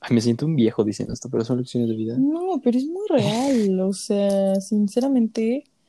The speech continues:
Speaker 2: guau, como que todo se va acomodando en su momento,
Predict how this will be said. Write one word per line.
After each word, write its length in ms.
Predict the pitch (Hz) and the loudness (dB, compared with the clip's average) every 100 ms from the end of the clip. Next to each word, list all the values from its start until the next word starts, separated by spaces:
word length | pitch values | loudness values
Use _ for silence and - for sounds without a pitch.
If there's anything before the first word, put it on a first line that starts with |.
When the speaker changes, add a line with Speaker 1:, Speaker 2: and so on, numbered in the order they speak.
| _ _ _ _ | _ _ _ _
Speaker 2:
guau, 540 | 208 196 196 202 294 - _ _ _ _ _ _ _ _ - | -2 2 4 4 0 -6 _ _ _ _ _ _ _ _ 2
como 200 | 240 240 | 2 2
que 100 | 233 | -2
todo 160 | 320 | -4
se 100 | - | -2
va 80 | 202 | -4
acomodando 560 | 196 208 185 170 175 180 | -2 -4 -2 -2 -2 -4
en 80 | |
su 140 | 190 175 | -4 -6
momento, 460 | 160 160 156 - | -8 -8 -10 -14